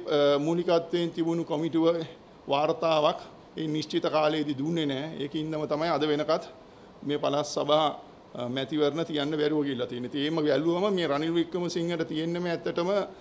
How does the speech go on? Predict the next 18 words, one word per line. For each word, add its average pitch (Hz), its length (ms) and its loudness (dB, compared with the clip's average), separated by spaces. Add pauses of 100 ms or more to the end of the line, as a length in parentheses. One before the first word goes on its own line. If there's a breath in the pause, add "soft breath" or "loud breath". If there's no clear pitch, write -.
(200 loud breath)
තමන්ට 160 560 0
බලය 156 340 2
ලැබුණ 165 340 2
වෙලාවට, 147 500 0 (640)
කියන්නේ 120 220 -4
ඔහු, 151 260 2 (240 loud breath)
අ, 120 200 -8
බලේ 139 320 0
නැති 135 260 -2
වෙලාවට 165 420 0
ප්‍රජාතන්ත්‍රවාදය 151 1040 0
ගැන, 156 300 -2
මැතිවරණ 147 600 -2
ගැන, 160 240 -4 (580 loud breath)
ජනතාවට 139 560 -2
තියෙන 147 180 -4
අයිතිය 139 460 -4
ගැන 160 260 -2